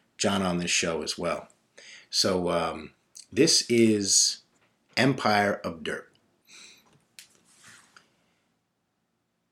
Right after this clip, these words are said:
Keith had no business being drunk with my father that night. First of all, Keith was in the last week of the Fire Academy, and he could blow his career.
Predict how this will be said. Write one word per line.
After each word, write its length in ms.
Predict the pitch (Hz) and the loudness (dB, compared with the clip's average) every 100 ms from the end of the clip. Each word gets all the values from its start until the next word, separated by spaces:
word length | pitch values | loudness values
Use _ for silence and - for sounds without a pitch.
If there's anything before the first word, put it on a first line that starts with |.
| _ _ _ _ _ _ _ | _ _ _ _ _ _ _
Keith 260 | - 202 214 | 2 4 6
had 220 | 127 95 | 6 6
no 160 | 117 120 | 4 4
business 600 | 117 110 92 80 - - _ 90 | 6 4 2 0 -2 -2 _ 2
being 280 | 113 101 | 4 4
drunk 380 | 82 104 107 90 | 2 0 0 -2
with 160 | 87 98 | -8 -6
my 140 | 82 | -6
father 380 | - - 87 80 | -6 -4 -2 -2
that 260 | 80 78 - | -6 -8 -8
night. 240 | 80 - - _ _ _ _ _ _ _ _ _ | -10 -10 -16 _ _ _ _ _ _ _ _ _
First 240 | 104 110 | 4 4
of 80 | 107 | 4
all, 140 | 98 95 | 2 2
Keith 320 | 151 139 - | -2 -2 0
was 120 | 101 | 0
in 100 | 104 | 0
the 60 | 87 | 0
last 440 | 98 104 - - | 2 2 0 -2
week 160 | 98 92 | -6 -4
of 60 | |
the 80 | 85 | -8
Fire 340 | - 95 90 | -4 -2 0
Academy, 520 | 82 - 82 78 - - _ _ _ _ _ _ _ | -2 -6 -8 -8 -18 -20 _ _ _ _ _ _ _
and 80 | 107 | -6
he 60 | 98 | -4
could 180 | 90 85 | -4 0
blow 280 | 107 117 | 4 6
his 100 | 90 | 4
career. 500 | - - 87 87 78 | 0 -2 -6 -6 -8